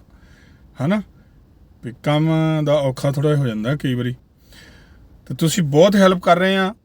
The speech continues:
ਮੈਂ ਬਹੁਤ ਖੁਸ਼ ਹਾਂ ਇਸ ਗੱਲ ਤੋਂ ਕਿ ਤੁਸੀਂ ਸਾਰੇ ਭੈਣ ਭਰਾ ਬਹੁਤ ਹੈਲਪ ਕਰਦੇ ਆ। ਹੈਲਪ ਹਰੇਕ ਦੀ ਕਰਨੀ ਚਾਹੀਦੀ ਆ। ਬੰਦਾ ਭਾਵੇਂ ਮੈਂ ਕਹਿੰਦਾ, ਅਹ, ਭਈਆ ਹੋਵੇ,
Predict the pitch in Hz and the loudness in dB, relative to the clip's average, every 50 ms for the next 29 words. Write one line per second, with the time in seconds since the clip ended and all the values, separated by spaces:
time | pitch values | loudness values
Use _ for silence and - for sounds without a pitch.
0 | _ _ _ _ _ _ _ _ - 127 127 143 156 151 135 127 135 160 175 - | _ _ _ _ _ _ _ _ -8 -4 0 0 0 0 0 0 2 2 2 2
1 | - 151 143 139 131 160 147 147 156 151 - - 143 131 131 127 127 147 156 165 | 0 -2 -2 -2 -2 -2 -4 -4 -4 -6 -6 -4 -2 -2 -2 -2 -2 -2 -4 -4
2 | - - - - - - - - - - - - - - _ - - - - - | -6 -12 -20 -20 -20 -20 -20 -20 -20 -20 -20 -20 -20 -20 _ -20 -20 -20 -20 -14
3 | - 139 127 147 151 151 147 - 139 135 151 156 147 151 143 131 131 131 131 120 | -10 -8 -4 -4 -4 -4 -2 0 0 0 0 0 0 0 -2 0 0 0 -2 0
4 | 113 120 127 127 135 117 117 131 135 - 120 135 139 131 139 160 170 190 185 - | 0 -2 -2 -2 -4 -6 -6 -8 -8 -6 -4 -2 0 2 4 4 4 2 0 -2
5 | - - 151 165 160 160 165 170 185 196 190 175 165 147 151 151 143 151 156 151 | -2 0 2 4 4 4 4 4 2 2 4 2 2 2 2 0 0 0 0 0
6 | 151 156 156 156 156 156 156 156 - - - - - 160 151 147 147 151 156 170 | 0 0 0 0 2 2 0 0 -4 -8 -16 -10 -6 -2 0 2 2 2 4 4
7 | 165 156 156 151 151 147 147 139 160 156 165 170 170 170 160 - - - - - | 2 2 2 2 2 0 0 0 0 0 2 2 2 2 0 -2 -8 -20 -20 -20
8 | - - - - 139 135 143 143 143 143 170 - - 180 165 147 143 151 156 156 | -20 -14 -6 -2 0 2 4 4 4 2 0 0 0 2 2 4 6 6 6 6
9 | 170 175 160 170 175 175 | 6 4 2 2 -2 -2